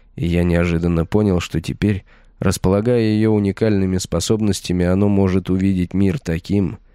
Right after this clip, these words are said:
каким он видится мне. "Когда ты был моим учителем, продолжало существо, ты говорил, что в мире есть не только сигналы,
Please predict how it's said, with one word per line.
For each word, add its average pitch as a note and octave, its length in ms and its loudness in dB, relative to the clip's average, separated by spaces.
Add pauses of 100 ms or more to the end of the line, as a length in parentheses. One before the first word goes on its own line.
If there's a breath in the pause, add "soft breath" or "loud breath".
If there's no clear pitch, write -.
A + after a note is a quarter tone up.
(320)
каким F#2 340 0
он F2 120 2
видится E2+ 440 -2
мне. E2+ 380 0 (1200)
"Когда F2+ 340 2
ты B2+ 140 0
был A#2 200 2
моим A2+ 360 2
учителем, G#2 680 -2 (340)
продолжало F2+ 560 2
существо, - 720 -2 (520)
ты C#3 120 2
говорил, C#3 580 0 (440)
что - 260 -2
в E2+ 80 -4
мире G#2 360 2
есть B2 300 -2
не C#3 100 2
только G3 360 0
сигналы, F2+ 680 -4